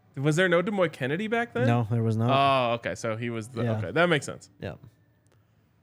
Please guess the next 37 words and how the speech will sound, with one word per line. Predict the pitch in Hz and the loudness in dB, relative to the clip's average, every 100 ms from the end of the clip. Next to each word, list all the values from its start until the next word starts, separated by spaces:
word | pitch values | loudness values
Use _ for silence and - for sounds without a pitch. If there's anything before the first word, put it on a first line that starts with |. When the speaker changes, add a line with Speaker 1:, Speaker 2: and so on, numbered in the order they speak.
| _ _ - | _ _ -4
Speaker 2:
Um, | 123 123 135 139 139 | 0 0 0 -2 -2
I | 127 | -2
like | 123 139 | 0 0
that | - 101 | -2 -4
though. | 98 101 95 104 | -4 -6 -6 -2
All, | 120 151 147 - _ _ 123 | 2 2 0 -8 _ _ -2
I | |
mean, | 135 | 2
look | 139 160 | 2 0
at | 180 | 0
how | |
many | 185 170 | -2 -2
grad | 123 127 | 0 0
transfers | 143 107 95 - 95 | -2 -6 -8 -8 -8
that | 98 98 | -6 -6
is. | 95 98 - - _ _ | -6 -8 -12 -16 _ _
It's | - | -16
five | - 113 131 | -4 -2 -2
of | 135 | -2
'em | 123 | -4
starting | 117 - 107 123 127 | -6 -4 -4 -2 -4
up | 113 | -2
there, | 131 131 | 0 0
with | 110 - | -2 -4
Brown | 110 120 123 | -2 0 0
being | 127 120 | -2 -2
another | 113 110 120 | -4 -4 -4
guy | 120 117 | -2 -2
who's | 120 113 | -2 -4
played | 127 120 | -6 -4
a | |
lot | 120 | -4
of | 117 | -4
football | 135 123 123 | -6 -2 0
already, | 120 123 123 | 0 0 -2
too. | 120 113 123 - | -4 -4 -6 -6
Speaker 1:
Yep. | 92 | -8